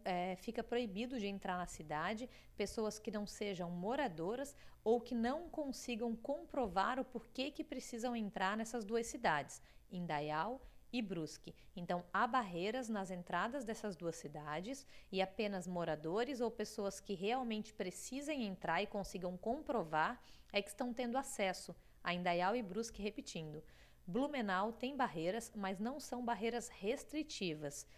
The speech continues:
Em Blumenau, as barreiras são informativas.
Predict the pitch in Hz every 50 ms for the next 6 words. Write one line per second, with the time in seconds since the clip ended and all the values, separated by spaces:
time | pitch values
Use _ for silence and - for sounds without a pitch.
0 | - - - - - - 185 185 190 196 190 185 180 185 185 208 240 240 208 185
1 | 185 180 208 202 208 202 - 220 196 - - - 240 311 330 - - 302 269 240
2 | 269 277 269 - - - 165 151 151 156 147 - - -